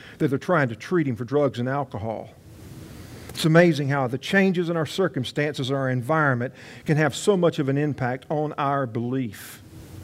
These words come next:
that if God is so real, why in the world would he allow this to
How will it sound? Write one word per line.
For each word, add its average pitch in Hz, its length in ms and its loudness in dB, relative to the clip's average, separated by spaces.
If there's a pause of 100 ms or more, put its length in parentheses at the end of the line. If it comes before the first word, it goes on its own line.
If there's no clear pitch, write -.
(600)
that 139 140 6
if 131 140 0
God 196 320 6
is 143 120 2
so 220 300 0
real, 165 460 2
why 175 460 6
in 151 240 -2
the 117 60 0
world 160 480 -2
would 123 160 -2
he 156 200 -2
allow 156 680 2 (100)
this 151 540 -2 (160)
to 143 320 -2